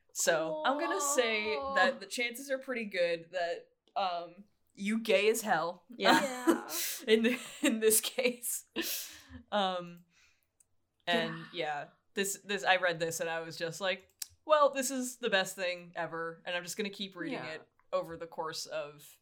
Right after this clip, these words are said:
Speaker 1: uh, the next however the fuck long this lasts to make me happy."
Speaker 3: Yeah. Just inject this right into my fucking veins, 'cause it's so
Speaker 1: Yeah.
Speaker 3: good
Speaker 2: Oh my
Speaker 3: and
Speaker 2: God.
Speaker 3: so pure.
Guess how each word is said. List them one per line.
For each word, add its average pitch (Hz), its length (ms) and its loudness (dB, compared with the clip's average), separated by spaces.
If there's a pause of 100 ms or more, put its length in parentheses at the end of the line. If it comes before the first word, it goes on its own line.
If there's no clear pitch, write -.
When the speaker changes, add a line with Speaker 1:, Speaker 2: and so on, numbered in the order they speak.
(280)
Speaker 1:
uh, 151 220 -6
the 156 120 -10
next 160 360 -6
however 160 420 -4
the 165 80 -18
fuck 160 260 -8
long 156 260 -8
this 160 260 -12
lasts 151 480 -6 (220)
to 180 100 -8
make 165 160 -4
me 185 100 -2
happy." 160 300 -4 (120)
Speaker 3:
Yeah. 196 300 0 (240)
Just 233 220 -6
inject 220 600 2
this 214 200 -6
right 190 180 -4
into 220 200 -8
my 196 140 -6
fucking 185 400 -14
veins, 190 440 -8
'cause 247 220 4
it's 214 240 -4
so 233 180 4
Speaker 1:
Yeah. 208 140 4
Speaker 3:
good 214 220 0
Speaker 2:
Oh 220 40 -2
my - 140 -8 (140)
Speaker 3:
and 277 180 10
Speaker 2:
God. - 60 2
Speaker 3:
so 233 260 6
pure. 233 520 -4